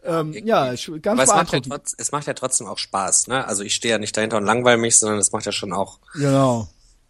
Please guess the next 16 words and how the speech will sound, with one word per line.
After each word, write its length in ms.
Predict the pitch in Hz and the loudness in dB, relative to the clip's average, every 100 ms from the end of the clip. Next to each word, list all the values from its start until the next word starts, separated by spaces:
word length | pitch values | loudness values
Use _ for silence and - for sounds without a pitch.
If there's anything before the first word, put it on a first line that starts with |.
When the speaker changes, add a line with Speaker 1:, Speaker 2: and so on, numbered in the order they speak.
| _ | _
Speaker 2:
Späßchen. 540 | - - 98 - 160 - | -6 2 4 4 -2 4
Speaker 1:
Ja, 160 | 185 208 | 6 6
ich 120 | 185 | 4
weiß 260 | 180 240 269 | 4 4 0
nicht. 260 | 262 - - - _ - | -6 -8 -16 -20 _ 2
Also 300 | 180 180 175 | 4 4 2
gut, 420 | 202 277 - - _ _ | 2 2 0 -12 _ _
äh, 160 | - 170 | 0 2
mit 180 | 170 165 | 2 0
Daniel 300 | 175 208 233 | 2 2 0
bin 160 | 202 | -4
ich 60 | 202 | -4
jetzt 160 | 202 185 | -6 -6
auf 120 | 165 | -6
Facebook 360 | 190 202 233 208 | -6 -6 -6 -10
befreundet. 460 | 190 214 220 220 | -6 0 2 0